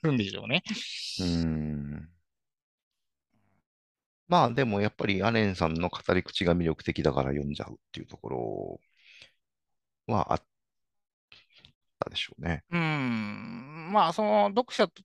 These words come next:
Speaker 1: に視線を合わすのがうまいというのは感じますね。なんか、
Speaker 2: うん。
Speaker 1: で、やっぱ勇気づけてあなたにもできるっていう、そのことを、その特別な言葉を使わなくてもやってのけてるっていうところはありますね。知らまんにア-、
Speaker 2: うんうん。
Speaker 1: アジテーションされているところは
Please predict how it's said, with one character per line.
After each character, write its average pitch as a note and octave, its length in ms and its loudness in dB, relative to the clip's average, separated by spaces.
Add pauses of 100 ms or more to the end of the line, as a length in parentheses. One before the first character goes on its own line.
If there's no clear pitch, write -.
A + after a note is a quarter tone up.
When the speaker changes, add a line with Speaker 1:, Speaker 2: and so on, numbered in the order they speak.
Speaker 1:
に D#3+ 340 -4
視 E3 140 -2
線 F3 220 4
を F#3 120 4
合 G#3+ 60 8
わ G3+ 80 8
す G#3 80 2
の D#3+ 100 2
が B2 80 2
う B2 40 4
ま B2+ 120 4
い A2 100 0
と B2+ 80 -4
い B2 100 -2
う - 20 -4
の C3 80 0
は G#2 80 2
感 F#2+ 160 -6
じ F#2 80 -8
ま F#2 100 -8
す A#2+ 120 -6
ね。 A2 240 -2 (240)
な B2 160 2
ん - 60 0
か、 - 240 0
Speaker 2:
う - 40 -6
ん。 F3+ 40 -2
Speaker 1:
で、 G3+ 180 8 (440)
や D3+ 140 2
っ - 40 2
ぱ - 80 4
勇 D#3+ 180 6
気 D3+ 100 -2
づ C#3 100 -2
け C3+ 120 4
て A2+ 220 4
あ A2+ 80 6
な B2 100 4
た A#2 100 2
に A2 80 -2
も G2+ 80 -6
で A2 120 -2
き A#2+ 80 -4
る C#3+ 80 -2
っ D#3 40 -6 (160)
て G#2+ 240 4
い A2+ 80 0 (140)
う、 - 140 -10
そ D3+ 100 -2
の A#2 320 2 (220)
こ C#3 120 -4
と B2+ 160 2
を、 B2 60 0
そ B2+ 100 -2
の A2+ 100 0
特 A3 220 0
別 A3 160 4
な F3+ 100 8
言 F3 200 0
葉 D3 60 6
を C3+ 80 6
使 - 160 2
わ D#3+ 100 8
な D#3+ 80 4
く - 80 -4
て G#3+ 100 0
も C3 300 4 (140)
や C3 140 2
っ - 40 -4
て A#2+ 180 -2
の A2 140 -2
け A#2 160 2
て - 300 0
る C3 100 0
っ - 40 -2
て - 160 -6
い G2+ 80 -2
う G2 40 -8
と G#2+ 100 0
こ G#2 100 0
ろ G2 100 0
は G2+ 200 -2 (560)
あ - 60 0
り G2 80 -6
ま F#2+ 80 -12
す - 100 -10
ね。 G#2+ 100 -2
知 - 120 -2
ら G3 120 8
ま G3 140 8
ん G#3+ 100 4
に A#3+ 140 4
ア-、 C3 120 8
Speaker 2:
う A#2+ 40 2
ん - 80 -6
う - 60 -6
ん。 - 20 -2
Speaker 1:
ア B2 40 2
ジ D2+ 120 -4
テ A#2+ 100 0
ー - 20 0
シ B2+ 100 -2
ョ - 20 0
ン - 40 -8
さ C#3+ 120 6
れ B2 80 4
て - 120 0
い - 20 0
る B2+ 80 -4
と B2+ 100 0
こ B2 100 -6
ろ C#3 80 4
は D#3 160 6